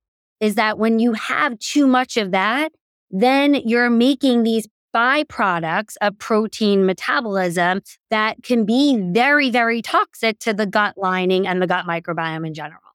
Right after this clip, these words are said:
That's the issue. So not that we don't need some of these products of protein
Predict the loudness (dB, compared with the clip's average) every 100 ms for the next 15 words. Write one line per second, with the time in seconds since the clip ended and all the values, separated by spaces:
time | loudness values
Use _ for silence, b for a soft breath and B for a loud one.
0 | _ _ _ _ -4 -2 -2 -6 -4 -4
1 | -6 -12 -18 _ _ _ _ _ -8 0
2 | 2 0 -2 _ -4 -2 0 -2 0 0
3 | 2 2 2 2 2 2 4 4 2 0
4 | 0 0 0 -2 0 -2 -2 -4 -4 -6
5 | -2 -4 -2 -2 0 0 -2